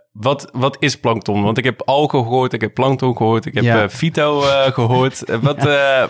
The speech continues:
Speaker 1: wat, wat is het allemaal?
Speaker 2: Ja, ik snap de verwarring. Het is, eh,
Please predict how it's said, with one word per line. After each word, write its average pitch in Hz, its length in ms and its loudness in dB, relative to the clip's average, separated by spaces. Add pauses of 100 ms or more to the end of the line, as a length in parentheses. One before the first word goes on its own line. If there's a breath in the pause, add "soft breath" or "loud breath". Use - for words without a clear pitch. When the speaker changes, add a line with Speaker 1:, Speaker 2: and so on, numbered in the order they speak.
Speaker 1:
wat, 131 200 -4
wat 131 180 -4
is 131 100 -4
het 123 120 -6
allemaal? 104 260 -2
Speaker 2:
Ja, 127 80 2
ik 127 80 0
snap 143 160 -2
de 135 80 0
verwarring. 120 460 0
Het 120 140 0
is, 147 220 0
eh, 135 320 2